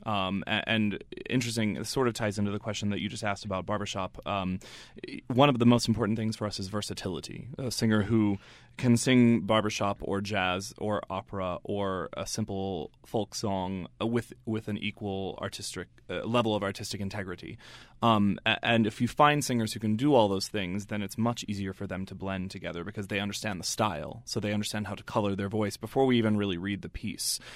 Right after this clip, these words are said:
So a bit of that is taken care of before we even start rehearsing. But certainly it's, uh,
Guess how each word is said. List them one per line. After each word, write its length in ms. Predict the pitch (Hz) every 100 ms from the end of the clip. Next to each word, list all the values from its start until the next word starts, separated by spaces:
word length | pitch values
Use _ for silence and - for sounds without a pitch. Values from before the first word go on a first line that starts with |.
| - -
So 180 | - 151
a 60 |
bit 120 | 143 185
of 120 | 160
that 120 | 139
is 120 | 123
taken 260 | 127 117 110
care 220 | 117 101
of 80 | 98
before 280 | 101 110 101
we 120 | 98
even 120 | 92
start 200 | 95 107
rehearsing. 380 | - 95 87 95
But 100 | 123
certainly 380 | 214 185 87 78
it's, 180 | 107 -
uh, 300 | 101 90